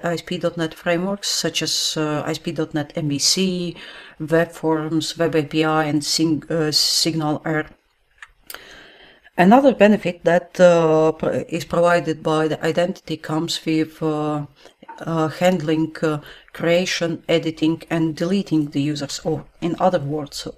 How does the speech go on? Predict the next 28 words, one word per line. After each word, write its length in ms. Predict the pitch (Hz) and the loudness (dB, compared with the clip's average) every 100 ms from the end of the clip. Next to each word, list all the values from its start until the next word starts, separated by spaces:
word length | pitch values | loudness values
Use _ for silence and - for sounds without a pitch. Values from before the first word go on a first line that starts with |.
| _ _ - | _ _ -6
user 280 | 170 165 | -4 -4
management. 640 | 147 190 185 - 143 170 - _ _ _ - - - - - - - - - _ _ _ - - | -2 0 0 -2 -4 -6 -10 _ _ _ -20 -20 -20 -20 -20 -20 -20 -20 -20 _ _ _ -16 -4
Um, 640 | 175 170 165 160 156 - _ _ _ _ _ _ _ _ _ - - | 2 4 4 2 0 -6 _ _ _ _ _ _ _ _ _ -16 -6
control 380 | - 240 233 202 | 4 4 6 2
over 180 | 214 202 | 2 0
the 180 | 160 185 | -2 -4
schema. 520 | - - 190 147 147 - - | -2 0 2 2 0 -6 -8
The 140 | - | 4
developer 420 | - 247 240 - | 8 10 8 2
has 200 | 135 156 | -4 -4
now 140 | 196 190 | 0 0
complete 380 | - 165 196 - | 0 -2 -2 -2
control 400 | 180 180 175 151 | -2 -2 -2 2
over, 360 | 175 175 170 151 | 4 6 4 2
uh, 340 | 165 160 160 160 | 0 2 2 2
the 140 | 160 | 0
user 240 | 165 170 | 0 -2
information. 600 | 156 143 143 143 - - - | -2 -4 -4 -4 -4 -10 -4
That 160 | 160 165 | -2 2
means 240 | 190 185 | 2 2
that 180 | - 160 | -2 -6
you 80 | 151 | -6
can 240 | 175 170 170 | -2 -2 -2
easily 380 | 208 190 160 151 | -2 -2 -2 -2
extend 480 | 160 - 180 180 165 | 2 2 4 0 0
the 80 | |
user 280 | 156 180 180 | -2 -4 -6
profile 520 | - 175 196 170 175 | -2 -2 0 0 0